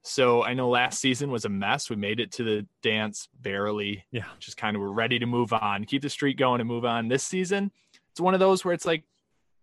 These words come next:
Speaker 1: I don't think we're gonna have too much, like, contender chatter, but we can go into March feeling like we have a chance to make a run or two. So, uh, yeah, it's, it's a fun team, a lot of energy, a lot of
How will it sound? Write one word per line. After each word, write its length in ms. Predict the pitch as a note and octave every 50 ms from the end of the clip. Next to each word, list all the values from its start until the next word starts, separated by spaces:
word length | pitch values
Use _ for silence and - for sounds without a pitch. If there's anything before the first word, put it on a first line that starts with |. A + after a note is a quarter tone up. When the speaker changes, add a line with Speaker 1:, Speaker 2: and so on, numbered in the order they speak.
| _ _ _ _ _ _ _ -
Speaker 1:
I 60 | F#3
don't 160 | G#3+ A#3 G#3+
think 200 | - F#3+ F#3 F3
we're 100 | F3 E3
gonna 160 | D3+ D3 C#3 B2
have 240 | C3+ C3 B2 -
too 200 | - - - E3
much, 300 | D3+ C#3+ B2+ A#2 - -
like, 300 | B2+ A2 G2+ G2 - - _ _ _ -
contender 500 | - B2 G#2+ - - G#2+ G#2+ A#2+ C3+ C3
chatter, 460 | - - D#3+ C#3+ D3 D#3 E3+ F3 - _ _ _
but 120 | - E3+ F3+
we 100 | G3 G3
can 160 | - G#3 F#3+
go 160 | F3+ F#3 F3+
into 140 | E3+ D#3+ D3
March 360 | C3+ C3 C3 B2+ A#2+ - -
feeling 380 | - - C3+ B2+ B2+ B2+ B2 A#2+
like 240 | A#2 A2 G#2+ - -
we 120 | A#2+ A2
have 140 | A2+ A2 G#2
a 60 | G#2+
chance 360 | - - A2+ G#2+ G#2+ G2+ -
to 80 | - G#2+
make 220 | G#2 G#2 G2 -
a 40 | G2+
run 300 | G2 G2 G2 F#2+ G2 G2
or 60 | F#2
two. 320 | F2+ - - G2 G2 F#2+ F#2+
So, 320 | - - G#2+ G2+ G#2 - _ _ _ _ _ _ _ _ -
uh, 320 | - G#2 G2+ G2 F#2+ F#2 -
yeah, 200 | - G#2+ G#2 F#2+
it's, 200 | G2 - _ -
it's 180 | - C#3 - -
a 60 | - D#3
fun 260 | - - C#3+ C#3 C3
team, 440 | - - C3+ C3 C3 B2+ B2+ B2 - _ _ _ _ _ _ -
a 40 | -
lot 160 | A#2+ B2 B2+
of 60 | B2
energy, 340 | G2 B2 B2 B2 A#2+ - B2+
a 40 | B2
lot 140 | A#2 A#2 A#2
of 80 | A2+